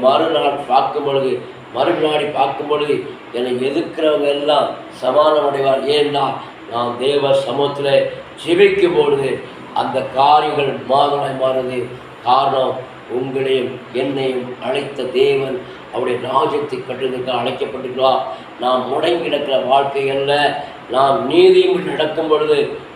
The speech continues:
ஒரு தகப்பனுக்கு பிள்ளைகள் கீழ்ப்படியும் பொழுது, அவர்கள் ஆசீர்வாதத்தை சுதந்திரிக்க முடியும். தேவனுடைய பிள்ளைகளாக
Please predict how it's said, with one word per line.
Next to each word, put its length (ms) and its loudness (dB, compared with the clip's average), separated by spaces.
ஒரு 240 -2
தகப்பனுக்கு 680 2
பிள்ளைகள் 480 0
கீழ்ப்படியும் 540 -2
பொழுது, 240 2
அவர்கள் 300 -2
ஆசீர்வாதத்தை 580 0
சுதந்திரிக்க 520 -2
முடியும். 480 -2
தேவனுடைய 500 4
பிள்ளைகளாக 560 4